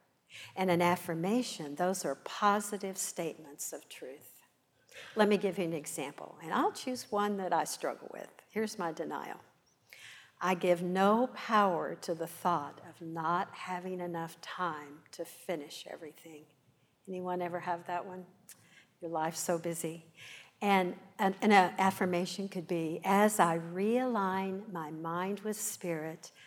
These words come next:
I affirm divine order and move with confidence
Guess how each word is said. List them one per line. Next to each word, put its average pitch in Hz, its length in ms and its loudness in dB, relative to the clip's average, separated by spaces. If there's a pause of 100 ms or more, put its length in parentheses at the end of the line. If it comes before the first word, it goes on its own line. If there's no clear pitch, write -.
(180)
I 180 140 2
affirm 180 600 -2
divine 170 720 -6
order 196 540 -4 (520)
and 160 300 -8
move 165 480 -4 (220)
with 156 180 -18
confidence - 840 -12